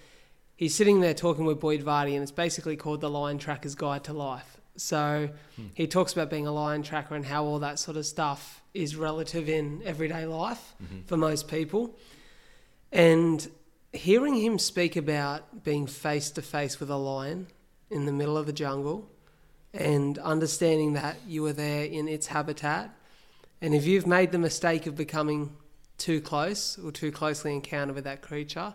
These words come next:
Speaker 2: Mm-hmm. Mm-hmm.
Speaker 1: there's a few strategic things that you can do, but you're now in fate's hands. And funnily enough, if someone is killed by a lion,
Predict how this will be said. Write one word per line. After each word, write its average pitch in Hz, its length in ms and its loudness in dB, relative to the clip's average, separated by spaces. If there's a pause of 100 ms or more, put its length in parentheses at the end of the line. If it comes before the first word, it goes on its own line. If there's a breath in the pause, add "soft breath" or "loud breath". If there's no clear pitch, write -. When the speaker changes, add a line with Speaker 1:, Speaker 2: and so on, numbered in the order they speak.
Speaker 2:
Mm-hmm. 90 640 -16
Mm-hmm. 98 240 -18
Speaker 1:
there's 160 160 -4
a 143 40 -2
few 190 200 2
strategic 180 520 2
things 170 280 2
that 165 80 -2
you 160 180 -2
can 147 140 0
do, 156 200 0
but 160 120 0
you're 147 100 0
now 143 200 2
in 147 100 -2
fate's 143 300 -2
hands. 131 460 -8 (720 soft breath)
And 151 560 4 (320)
funnily 220 540 4
enough, 143 640 0 (320)
if 170 180 4
someone 180 300 4
is 156 140 2
killed 160 280 0
by 147 220 -2
a 139 60 -4
lion, 151 580 -2